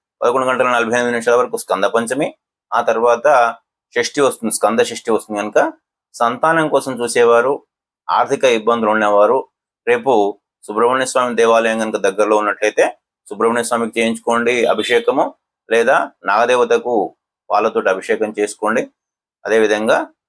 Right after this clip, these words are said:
శివునికి సోమవారంతో కూడినటువంటి, ఆ, స్కంద పంచమి షష్ఠి వస్తుంది కనుక శివునికి పంచామృత అభిషేకం చేసుకోండి,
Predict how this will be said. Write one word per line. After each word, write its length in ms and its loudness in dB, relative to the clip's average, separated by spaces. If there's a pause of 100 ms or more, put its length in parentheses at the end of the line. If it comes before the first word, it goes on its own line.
శివునికి 420 -2
సోమవారంతో 720 2
కూడినటువంటి, 880 -2 (500)
ఆ, 240 -2
స్కంద 300 -2
పంచమి 500 -2
షష్ఠి 300 -4
వస్తుంది 340 -2
కనుక 480 -2 (380)
శివునికి 680 -4
పంచామృత 440 -2
అభిషేకం 460 -2
చేసుకోండి, 520 -4